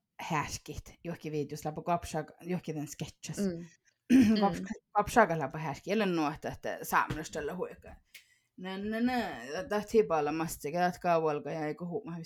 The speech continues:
Speaker 1: Ihan täh länkenu. Tätä ei ehten Anttili, me ei huivaattis, volkten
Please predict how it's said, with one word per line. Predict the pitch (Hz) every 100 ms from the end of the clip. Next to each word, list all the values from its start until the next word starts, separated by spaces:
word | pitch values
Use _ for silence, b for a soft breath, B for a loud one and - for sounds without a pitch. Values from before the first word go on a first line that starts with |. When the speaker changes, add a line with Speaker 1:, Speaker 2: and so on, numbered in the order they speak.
| -
Speaker 1:
Ihan | 220 240
täh | 233
länkenu. | 247 226 160 - - - - b b b b b b b _
Tätä | 214 220
ei | 208 196 202
ehten | 202 202 202
Anttili, | 214 208 202 202
me | 226 254
ei |
huivaattis, | - 220 156 143 - 151 -
volkten | 247 285 - - 69